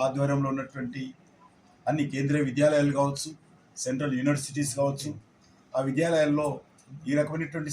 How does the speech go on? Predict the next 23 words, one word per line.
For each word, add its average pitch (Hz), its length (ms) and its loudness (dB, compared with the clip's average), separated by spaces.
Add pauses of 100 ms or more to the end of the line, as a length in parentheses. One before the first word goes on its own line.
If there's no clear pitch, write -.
సంఘటనలు 151 420 -2
వచ్చినప్పుడు 143 440 -6 (520)
వాళ్ళు 143 340 2 (600)
తమ 139 180 2 (140)
ప్రాణాలను 170 520 2
రక్షించుకునే 143 540 -4
విధంగా 135 300 0 (680)
మరి 143 160 2 (220)
దోషులను, 165 520 2 (220)
దొంగలను 160 480 2 (840)
ఎదుర్కొనే 175 420 2 (180)
శక్తి - 300 -8
కూడా 160 140 2 (100)
కలిగించే 139 440 0
విధంగా 131 320 0 (680)
వాళ్ళకు 123 300 -2
మనము 123 220 -2 (260)
శిక్షణ 139 280 -4 (100)
ఇవ్వాల్సినటువంటి 127 680 -4
అవసరం 151 320 -6
ఉందని 135 260 -2 (460)
ఈరోజు 131 300 0
విన్న 143 140 0